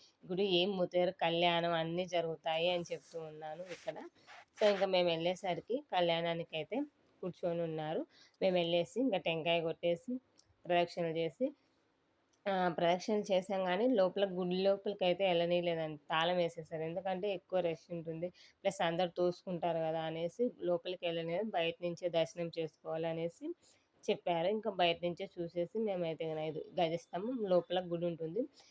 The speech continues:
చాలా పాత గుడి అనమాట ఇదైతే గన, చాలా బాగుంటుంది. ఇంకా శ్రీరామనవమి అనేసి మొత్తం అంతా రెనోవేషన్ చేశారు. గ్ర-, ఇది గజస్తంభం అయితే మొత్తం గోల్డ్ ఫినిషింగ్ ఇచ్చేశారు.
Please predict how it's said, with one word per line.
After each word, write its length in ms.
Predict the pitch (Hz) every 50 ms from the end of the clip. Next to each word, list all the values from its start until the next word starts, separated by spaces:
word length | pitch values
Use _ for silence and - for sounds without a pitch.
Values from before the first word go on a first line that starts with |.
| _ _ -
చాలా 260 | - 180 180 190 196
పాత 460 | 190 - 185 165 160 160 160 170 170 -
గుడి 220 | 180 180 190 180
అనమాట 340 | 175 165 165 165 165 160 151
ఇదైతే 380 | 160 156 143 156 151 147 - 165
గన, 180 | 160 160 175 214 294 277 - _
చాలా 260 | - - 196 180 185 180
బాగుంటుంది. 760 | 160 170 165 160 160 165 165 170 175 165 175 165 160 180 254 - - - - - _ -
ఇంకా 120 | 190 190 196
శ్రీరామనవమి 640 | - 180 175 180 175 175 175 175 175 175 175 165 165
అనేసి 280 | 170 170 175 - -
మొత్తం 320 | 190 170 156 - - 180 170
అంతా 200 | 165 160 - 180
రెనోవేషన్ 600 | 165 165 160 165 165 175 170 - - 175 160 160
చేశారు. 380 | 156 151 - - 160 160 165 185 185 160
గ్ర-, 340 | 151 165 170 160 156 156 160 156
ఇది 180 | 156 147 156 151 151 151 147 151 156
గజస్తంభం 640 | 175 165 170 170 - - 180 175 175 175 170 170
అయితే 200 | 165 156 - 180
మొత్తం 340 | 196 185 165 - _ - 180 175
గోల్డ్ 360 | 151 151 165 170 170 180 180 170
ఫినిషింగ్ 440 | - 175 170 165 - 175 170 165
ఇచ్చేశారు. 560 | 165 160 - - 160 156 - - 160 165 208